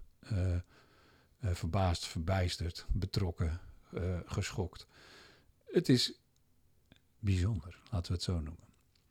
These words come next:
Eh, mijn oordeel over het eventueel versnellen vanuit B P D, met daarbij natuurlijk instemming van de gemeente zelf.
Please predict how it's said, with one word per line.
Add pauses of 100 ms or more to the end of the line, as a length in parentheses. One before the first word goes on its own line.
(600)
Eh,
mijn
oordeel
over
het
eventueel
versnellen
vanuit
B
P
D,
met
daarbij
natuurlijk
instemming
van
de
gemeente
zelf.